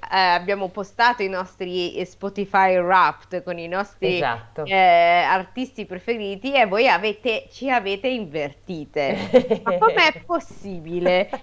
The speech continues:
Speaker 1: Io mi sono domandata, evidentemente io non do questa impressione di radical chic un po' così, ma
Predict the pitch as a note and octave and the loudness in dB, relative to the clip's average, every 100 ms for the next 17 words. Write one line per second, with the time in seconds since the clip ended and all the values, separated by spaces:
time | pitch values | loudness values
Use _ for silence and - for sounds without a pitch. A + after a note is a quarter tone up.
0 | - - G#4 E4+ - A3+ G#3+ G#3 G3+ F#3 | -6 2 4 4 0 -2 -2 -4 -4 -2
1 | F3+ A3+ A#3 C#4+ E4+ - F#4 C#4+ C#4 - | -2 -2 -6 -8 -6 -4 -2 0 -2 -2
2 | D#4+ D#4+ G#3+ A3+ A3+ G3+ F#3 G3+ F#3+ F#3+ | 0 2 0 -4 -4 -4 2 2 2 -4
3 | - E3+ F3+ F3+ - F#3+ E3+ D3+ E3 E3 | -12 -12 -6 -6 -4 0 0 -2 -6 -6
4 | D#3+ D#3+ D#3 E3 E3 D#3+ E3+ D#3+ - F3+ | -6 -4 0 2 0 -2 -2 -2 -6 -12
5 | - E3 D3 C#3+ D#3+ D3+ G#3 D#3+ D3+ F3+ | -8 -8 -6 0 2 2 -4 -4 0 0
6 | F#3+ A3 F3+ F3 G3+ | 2 2 4 4 2